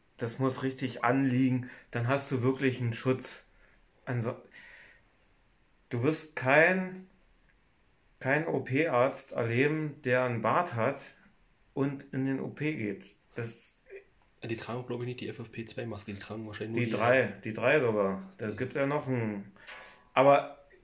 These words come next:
Speaker 1: die, ich glaube nicht, dass die mit einem Bart da reingehen.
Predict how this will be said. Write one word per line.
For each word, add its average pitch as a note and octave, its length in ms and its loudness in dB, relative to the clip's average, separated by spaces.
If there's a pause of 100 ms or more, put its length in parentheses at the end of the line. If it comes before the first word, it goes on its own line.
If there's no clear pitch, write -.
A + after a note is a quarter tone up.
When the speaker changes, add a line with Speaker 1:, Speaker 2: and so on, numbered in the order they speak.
(120)
Speaker 1:
die, B2+ 220 -4 (680)
ich D3 200 -2
glaube D#3 300 8
nicht, F#3+ 260 4
dass E3 220 4
die F3+ 180 -2
mit F3 200 2
einem C3+ 120 2
Bart B2 300 6
da - 80 4
reingehen. B2 640 2